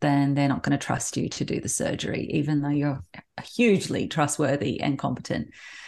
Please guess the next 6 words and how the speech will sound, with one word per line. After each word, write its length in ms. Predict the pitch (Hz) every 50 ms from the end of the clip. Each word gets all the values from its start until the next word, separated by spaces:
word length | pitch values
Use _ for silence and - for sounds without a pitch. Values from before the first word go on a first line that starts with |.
| - - - _ -
Um, 320 | 143 139 135 131 131 135
so 320 | 135 131 - - 151 147 147
it's 400 | 143 139 - - 156 147 - 156
a 40 |
really 440 | 131 156 156 147 147 151 - - -
important 600 | 165 147 - - - 160 156 - - 151 143 -